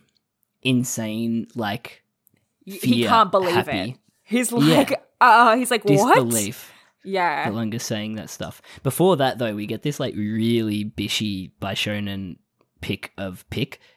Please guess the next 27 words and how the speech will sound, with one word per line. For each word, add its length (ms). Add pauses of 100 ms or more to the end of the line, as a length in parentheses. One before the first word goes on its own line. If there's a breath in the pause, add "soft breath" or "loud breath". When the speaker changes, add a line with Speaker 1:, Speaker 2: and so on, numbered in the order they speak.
(140 soft breath)
Speaker 1:
shot 360
of 200
Lunga 480
when 140
he's 140
all 200
wet 380
and 280
shaggy 460
and 100
his 140
eyes 260
are 80
all 120
big 300 (120)
Speaker 2:
Mm. 720 (180)
Speaker 1:
and 160
Speaker 2:
Mm-hmm. 200
Speaker 1:
goopy. 460 (120)
Speaker 2:
Mm-hmm. 300
Speaker 1:
Like, 320
maybe 800
realizing 640
that 120
he's 180
fucked 260
up. 220